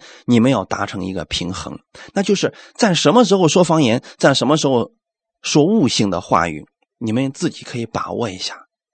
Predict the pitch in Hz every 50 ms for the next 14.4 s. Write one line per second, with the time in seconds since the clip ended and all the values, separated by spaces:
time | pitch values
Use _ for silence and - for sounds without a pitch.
0 | _ _ _ _ _ - 120 196 233 202 147 131 - 170 - 202 202 185 135 117
1 | 120 208 220 - - 196 156 165 147 117 110 110 - - - - _ - - 240
2 | 240 226 147 113 - - 185 180 156 147 110 95 - - 180 - 113 110 139 147
3 | 131 107 - - 95 92 85 73 - 175 196 208 214 208 196 - _ _ _ -
4 | - 226 233 254 180 - - _ _ _ _ _ _ _ _ _ _ _ _ _
5 | _ _ _ _ _ _ _ _ _ _ _ _ - 165 147 - 165 - - _
6 | - - 202 233 185 147 123 123 113 101 95 95 92 - _ - - 277 190 131
7 | 135 - 131 101 98 110 131 110 104 104 - 98 98 92 - _ _ _ _ -
8 | 117 135 147 - - 120 95 151 226 160 139 - 110 82 90 - 98 85 - -
9 | _ _ _ _ _ - 117 101 90 90 - - 98 85 90 78 73 78 - -
10 | - - - - - _ _ _ _ _ _ _ _ _ _ _ _ _ _ _
11 | _ _ _ _ - - 82 85 80 85 85 - - - - _ _ _ _ _
12 | _ _ _ - 110 107 104 98 87 - - 107 107 123 139 - _ _ _ _
13 | _ _ - 151 135 - 170 180 147 110 98 - - 90 98 120 - 113 98 -
14 | - 147 139 127 92 87 107 -